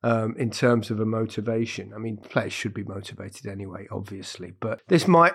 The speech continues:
also have a galvanising effect in, in, in a slightly different way.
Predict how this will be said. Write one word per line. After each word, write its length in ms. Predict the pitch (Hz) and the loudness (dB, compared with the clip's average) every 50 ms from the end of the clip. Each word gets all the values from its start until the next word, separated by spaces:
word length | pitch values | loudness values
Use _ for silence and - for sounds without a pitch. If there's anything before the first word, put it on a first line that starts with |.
| - | 6
also 400 | - 190 196 214 180 - 151 131 | 8 10 10 10 8 8 8 6
have 180 | 117 120 117 110 | 8 6 4 2
a 60 | 113 | 0
galvanising 720 | 101 - 117 110 110 107 113 110 113 110 110 98 98 110 | 0 2 2 2 2 0 0 -2 0 -2 -2 -2 -2 -4
effect 420 | 107 - - 120 117 117 - - - | -6 -2 0 0 0 0 -2 0 2
in, 100 | 123 127 | 2 2
in, 240 | 131 - 135 127 | 2 2 2 2
in 220 | 139 - 160 139 127 | 2 2 2 2 2
a 80 | 123 | 2
slightly 640 | 120 - - - 143 139 135 131 - 135 135 127 120 - _ _ _ _ _ | 2 0 -2 2 4 6 6 6 4 4 0 0 0 -4 _ _ _ _ _
different 480 | - 165 151 - - - 123 117 131 151 | 4 4 4 4 4 0 2 2 2 -2
way. 380 | 127 110 104 101 104 - _ | -4 -4 -4 -6 -8 -12 _